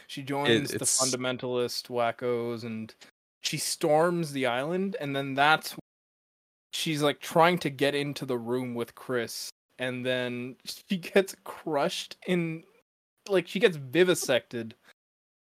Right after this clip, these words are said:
Speaker 1: eh, by some mechanical doors. <laughs>
Speaker 2: It's just so stupid and doesn't fit with the tone of the book, and, like, i-,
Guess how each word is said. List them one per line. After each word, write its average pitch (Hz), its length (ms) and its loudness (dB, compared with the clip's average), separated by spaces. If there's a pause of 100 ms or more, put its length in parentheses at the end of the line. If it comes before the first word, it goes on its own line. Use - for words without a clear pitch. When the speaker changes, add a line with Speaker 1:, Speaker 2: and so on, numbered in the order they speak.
(160)
Speaker 1:
eh, 147 320 4
by 143 240 10
some 147 200 -4
mechanical 151 680 0
doors. 120 800 -4
<laughs> - 60 -20 (1300)
Speaker 2:
It's 175 800 2
just 247 220 6
so 247 260 8
stupid 208 720 6
and 160 180 6
doesn't 170 340 6
fit - 340 6
with 156 160 -4
the 147 80 4
tone 131 360 2
of 135 60 2
the 120 80 2
book, 101 440 2
and, 98 160 -2
like, 90 460 0
i-, - 80 -6